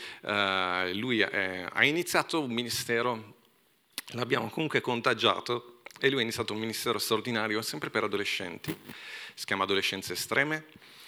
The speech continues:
eh, che portava avanti con, con sua moglie Numa.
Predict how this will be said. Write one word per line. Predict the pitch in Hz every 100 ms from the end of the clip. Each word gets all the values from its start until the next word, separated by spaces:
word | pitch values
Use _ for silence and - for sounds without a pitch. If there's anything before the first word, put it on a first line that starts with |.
| - -
eh, | - 87 78 78 - - -
che | - - -
portava | 87 85 85
avanti | 87 92 98
con, | - 87 87
con | 90 87
sua | 92
moglie | 92 92 98
Numa. | 107 123 131